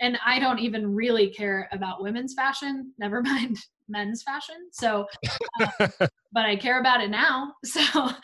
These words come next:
Speaker 1: I got to learn all about it. I, they actually, um, paid for me to take classes in image consulting, um, at F I T, which was really cool. So I was with some, like, even the fellow students were kind of, um, accomplished in their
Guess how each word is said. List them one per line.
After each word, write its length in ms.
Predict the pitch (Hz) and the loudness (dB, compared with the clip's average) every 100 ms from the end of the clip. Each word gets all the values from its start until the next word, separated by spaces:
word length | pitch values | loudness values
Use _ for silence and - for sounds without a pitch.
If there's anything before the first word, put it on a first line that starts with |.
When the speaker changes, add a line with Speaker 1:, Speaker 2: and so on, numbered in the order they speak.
| - - 233 | -14 -8 0
Speaker 1:
I 100 | 247 | 4
got 200 | 277 285 | 4 4
to 80 | |
learn 160 | 269 269 | 0 4
all 160 | 269 233 | 4 4
about 200 | 240 240 | 4 4
it. 80 | - | 2
I, 200 | 233 233 | 0 0
they 120 | 247 254 | 2 2
actually, 500 | 269 294 247 233 - | 2 0 0 0 0
um, 500 | 220 202 190 190 190 _ _ _ _ | 0 0 -2 -6 -8 _ _ _ _
paid 220 | 240 233 254 | -4 -4 -4
for 60 | |
me 120 | 254 240 | -2 -2
to 100 | 226 | -2
take 260 | 240 202 | -2 -4
classes 460 | - 214 220 240 208 | -2 -2 -2 -4 -4
in 120 | 208 | -4
image 400 | 190 208 220 226 | -4 -4 -6 -6
consulting, 720 | 254 240 247 247 269 269 269 269 - - _ - | -6 -6 -4 -6 -4 -4 -6 -8 -16 -20 _ -4
um, 380 | 220 214 202 196 190 208 | 0 0 0 0 -4 -2
at 260 | 202 185 - _ _ 214 | -2 -2 -8 _ _ -8
F 160 | 214 | -4
I 100 | 220 | -4
T, 420 | 196 - 220 247 285 | -4 -6 -6 -4 -4
which 200 | 294 294 | -6 -8
was 140 | 269 | -8
really 180 | 294 285 | -6 -6
cool. 180 | 302 285 | -4 -4
So 100 | 262 | 2
I 60 | 233 | 2
was 100 | 226 | 0
with 160 | 233 | -4
some, 160 | 233 220 | -4 -4
like, 240 | 208 190 - _ | -2 -4 -10 _
even 280 | 247 240 233 | -6 -2 0
the 180 | 202 190 - | -2 -4 -2
fellow 280 | 214 196 185 | 0 0 -4
students 540 | - 214 190 175 175 | -2 0 0 -4 -12
were 220 | 185 180 - - - | -10 -10 -12 -20 -12
kind 220 | 208 190 185 | -8 -6 -8
of, 180 | 185 _ _ _ _ _ - | -10 _ _ _ _ _ -8
um, 240 | 196 185 214 | -6 -6 -10
accomplished 680 | 214 220 208 202 196 - - | -8 -4 -4 -2 -4 -6 -6
in 140 | 196 | -4
their 400 | 185 185 190 | -4 -6 -8